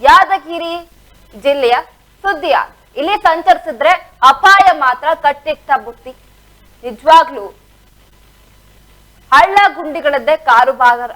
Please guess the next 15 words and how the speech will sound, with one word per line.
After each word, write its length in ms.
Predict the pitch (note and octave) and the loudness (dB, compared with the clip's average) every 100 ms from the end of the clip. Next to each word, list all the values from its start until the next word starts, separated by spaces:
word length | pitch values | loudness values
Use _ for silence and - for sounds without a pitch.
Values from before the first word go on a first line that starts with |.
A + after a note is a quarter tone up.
| - | 2
ಆಗೋಗಿದೆ. 580 | G#3+ A#3+ D#4+ D#4+ C4 A3+ | 2 4 2 2 -2 -8
ಇನ್ನಾದ್ರೂ 640 | A#3+ D4+ F#4 F#4+ E4 C#4 | 0 4 4 2 -6 -8
ಜಿಲ್ಲಾಡಳಿತ 640 | C4+ C#4+ C#4 C4+ C4 - | -10 0 2 2 -2 -8
ಎಚ್ಚೆತ್ತು 680 | C4+ A#3+ E4+ F#4+ G4+ G#4 E4+ | -8 0 0 0 -6 -6 -8
ಕೊಡ್ತಾರಾ, 560 | D4 B3 - A3 G#3 | -10 -8 -2 0 0
ಎಚ್ಚೆತ್ಕೊಳ್ತಾರಾ 1000 | G3+ A3+ - A#3+ - C4 D4+ F4+ F4+ D4+ B3+ | -4 -8 -10 -12 -4 -2 0 4 4 4 0
ಈ 100 | A#3+ | -4
ಬಗ್ಗೆ? 600 | A3+ G3+ A3 G3+ - _ _ | -14 -10 -6 -6 -8 _ _
ಹೆದ್ದಾರಿಯ 500 | D4 C4 F#4+ G4 G4 F#4 | 0 2 4 4 4 0
ತಗ್ಗು 400 | - D4 C#4 D#4 | 2 -4 -2 -6
ಗುಂಡಿಗಳನ್ನ 560 | D4+ C#4 C4+ C4 C4 E4 | -6 -6 -6 -6 -2 -2
ಮುಚ್ಚದಿದ್ರೆ 720 | D4 C4+ - C4+ A#3 A#3 B3+ E4 - _ - | -2 -8 -6 -8 -8 -6 -4 -4 -6 _ 0
ಅಪಾಯ 560 | B3+ C#4 F#4+ G4+ F4+ A#3 G#3+ - _ _ G#3+ | 0 2 4 4 4 0 -4 -8 _ _ 2
ಗ್ಯಾರಂಟಿ. 580 | E4+ G4 F4 B3+ - _ _ _ _ _ _ _ _ _ _ _ _ _ _ _ _ _ _ _ _ _ _ | 4 6 2 -2 -18 _ _ _ _ _ _ _ _ _ _ _ _ _ _ _ _ _ _ _ _ _ _
ಯಾದಗಿರಿಯ 600 | A#3+ D#4+ G4 G#4 G4 F#4+ | 2 4 4 0 -8 0